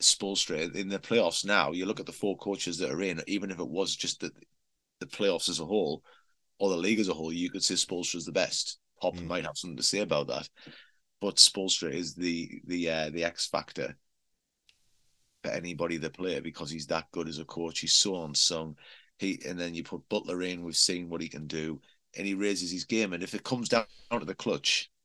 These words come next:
Speaker 1: if it comes down to the clutch and that ball's in Jimmy Butler's hands, you're
Speaker 2: Watch
Speaker 1: in
Speaker 2: out.
Speaker 1: trouble. You're in trouble.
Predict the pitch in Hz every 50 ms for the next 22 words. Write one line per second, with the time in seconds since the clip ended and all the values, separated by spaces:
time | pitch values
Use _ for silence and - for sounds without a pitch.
0 | _ _ _ _ _ _ _ _ _ _ _ _ _ _ _ _ _ _ - _
1 | _ _ - 143 - 127 117 104 110 107 98 73 - - - 95 90 - 90 87
2 | 90 82 - 92 85 87 80 85 82 87 80 82 76 90 82 60 80 82 - 90
3 | 80 71 65 60 - - - - _ _ _ _ _ _ _ _ _ _ _ _
4 | _ _ _ _ _ _ _ _ _ _ _ _ - - 98 90 82 - - 76
5 | 71 69 71 - - - - - - - - 98 95 87 87 80 76 - 85 78
6 | 76 71 -